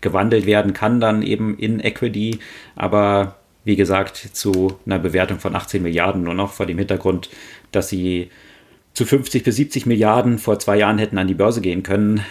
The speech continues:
Natürlich eine extreme Enttäuschung und, äh, da gibt's, äh, munkelt das Wall Street Journal, hinter den Kulissen auch,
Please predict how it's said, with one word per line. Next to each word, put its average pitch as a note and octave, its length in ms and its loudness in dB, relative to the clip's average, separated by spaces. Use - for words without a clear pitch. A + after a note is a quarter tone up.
Natürlich G2 540 0
eine G2 140 0
extreme G#2+ 460 0
Enttäuschung G#2 680 0
und, F#2+ 560 -2
äh, E2+ 300 -2
da - 180 -2
gibt's, - 640 -6
äh, D#2 240 -4
munkelt G2+ 420 0
das - 160 -4
Wall F#2+ 160 2
Street G2 180 -4
Journal, G2 380 2
hinter G#2 240 0
den F#2+ 140 2
Kulissen G2+ 480 0
auch, G2 300 -2